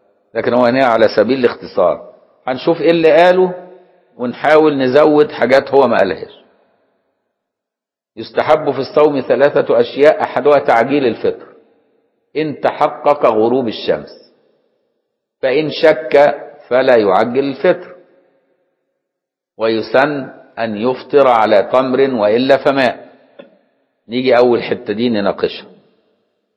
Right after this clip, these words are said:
تعجيل الفطر. النبي صلى الله عليه وسلم بيقول إيه؟ صلى الله عليه وسلم: "لا تزال أمتي بخير ما عجلوا الفطر وأخروا السحور".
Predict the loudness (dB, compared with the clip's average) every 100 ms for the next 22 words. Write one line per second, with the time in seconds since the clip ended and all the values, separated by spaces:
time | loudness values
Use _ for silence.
0 | _ _ _ _ -2 0 2 0 0 -2
1 | -4 -6 -10 -20 _ _ _ _ _ _
2 | _ _ _ _ _ _ _ _ -10 -4
3 | -2 -2 0 0 0 0 0 0 -2 0
4 | 0 0 0 -2 -2 -14 -20 _ _ _
5 | _ _ _ _ _ _ _ _ _ _
6 | _ _ _ _ _ _ -10 -6 -2 2
7 | 4 4 2 -2 0 -2 -2 -6 -10 -20
8 | _ _ _ _ _ _ _ 0 2 2
9 | 2 2 2 0 -2 -2 -2 0 2 2
10 | 2 0 0 0 0 2 2 0 -2 -2
11 | 0 0 0 -2 -2 -4 -14 -20 _